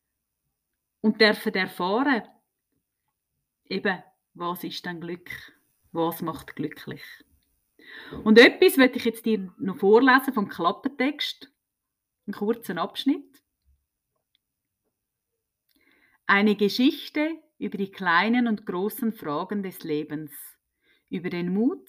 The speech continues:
zu sich selbst zu stehen und die verwandelnde Kraft der Freundschaft. Habe ich dich ein bisschen lustig gemacht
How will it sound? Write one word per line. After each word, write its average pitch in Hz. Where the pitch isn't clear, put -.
zu 220
sich 202
selbst 226
zu 262
stehen 233
und -
die 175
verwandelnde 214
Kraft -
der 202
Freundschaft. -
Habe 202
ich -
dich 175
ein 151
bisschen 147
lustig 254
gemacht -